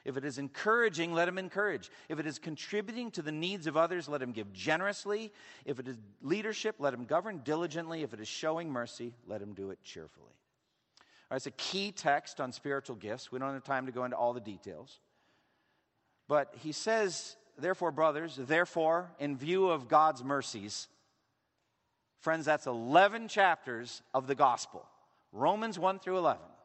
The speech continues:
And in view of all of the sovereign grace of God in Christ in the gospel, in view of all that,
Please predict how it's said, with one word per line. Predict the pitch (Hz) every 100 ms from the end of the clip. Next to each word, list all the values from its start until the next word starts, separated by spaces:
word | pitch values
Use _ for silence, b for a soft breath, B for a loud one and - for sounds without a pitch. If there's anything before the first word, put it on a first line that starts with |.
| _ _ _ _ _ _ _ _ _ _ _ _ _ _ _ _ B B
And | 170
in | 143
view | 165 226
of | 208 190
all | 202 226 247 240 233
of | 180
the | 151
sovereign | - - 220 240 220 190
grace | 160 196 208
of | 202 160
God | 175 180 185
in | 170 185
Christ | 180 165 160 -
in | 165
the |
gospel, | 147 123 110 113
in | 117
view | 170
of | 180
all | 147 123
that, | 110